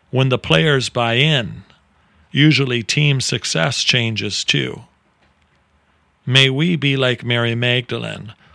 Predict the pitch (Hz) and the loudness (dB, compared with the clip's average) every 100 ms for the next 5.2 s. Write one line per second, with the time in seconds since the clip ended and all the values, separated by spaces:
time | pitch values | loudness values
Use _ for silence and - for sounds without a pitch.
0 | _ 135 123 139 135 131 139 135 131 - | _ 0 2 0 2 2 2 0 0 -2
1 | 117 98 160 151 - 110 87 - - 135 | -2 0 0 0 0 -4 -4 -6 -4 -2
2 | 131 107 - - 127 113 101 - - - | -2 -2 -6 -4 -2 -2 -4 -8 -12 -20
3 | - _ _ _ _ _ _ _ _ 143 | -20 _ _ _ _ _ _ _ _ 0
4 | 131 117 135 123 - 113 104 - - 131 | 0 4 2 2 -2 -4 -2 -4 0 -2
5 | - - | -2 -10